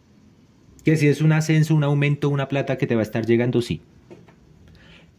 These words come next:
¿Sabes qué es lo que las cartas más bien te están diciendo, Piscis? Tú no te preocupes por esa plata porque igual sí o sí va a pasar. Déjame decirte, Piscis, que a la naturaleza, mira, la naturaleza te estaba haciendo una prueba.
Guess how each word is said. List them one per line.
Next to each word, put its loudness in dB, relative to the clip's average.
¿Sabes -4
qué -2
es -2
lo 0
que -2
las -2
cartas -4
más -2
bien -4
te -2
están -4
diciendo, -2
Piscis? 0
Tú 4
no 4
te 0
preocupes 2
por 2
esa 0
plata -2
porque -2
igual 0
sí 0
o 2
sí -2
va 0
a -8
pasar. -10
Déjame 2
decirte, 0
Piscis, -2
que 0
a 2
la 0
naturaleza, -2
mira, 2
la 2
naturaleza 2
te -2
estaba -2
haciendo -2
una -4
prueba. -10